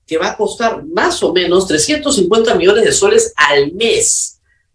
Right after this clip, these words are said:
Se supone que va a ser temporal. Están pidiendo para seis meses, aunque Fuerza Popular dice que hasta de-, fin de año, diez meses. Esos son tres mil quinientos millones de soles menos para el fisco.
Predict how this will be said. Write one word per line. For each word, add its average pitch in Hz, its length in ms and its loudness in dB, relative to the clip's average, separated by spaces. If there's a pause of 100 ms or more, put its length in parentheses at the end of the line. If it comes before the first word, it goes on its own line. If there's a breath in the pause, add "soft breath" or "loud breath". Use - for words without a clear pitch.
(180)
Se - 100 -4
supone 285 420 0
que 220 120 2
va 233 100 0
a 233 40 0
ser 262 280 -2
temporal. 180 760 0
Están 233 320 -6
pidiendo 254 440 -2
para - 180 -2
seis 285 320 -2
meses, 285 460 -2 (360 soft breath)
aunque 160 300 2
Fuerza 262 340 2
Popular 208 400 2
dice 269 200 0
que - 60 0
hasta 165 300 -2
de-, 190 260 2
fin 285 300 -2
de 233 120 0
año, 147 300 2
diez 269 260 2
meses. - 520 -4 (600)
Esos 240 240 -10
son 294 300 -6 (1120)
tres 160 180 -12
mil 233 160 -8
quinientos 220 380 -6
millones 196 240 0
de - 80 0
soles 214 340 -2
menos 220 420 -2
para 160 200 -2
el 127 120 -2
fisco. - 540 -6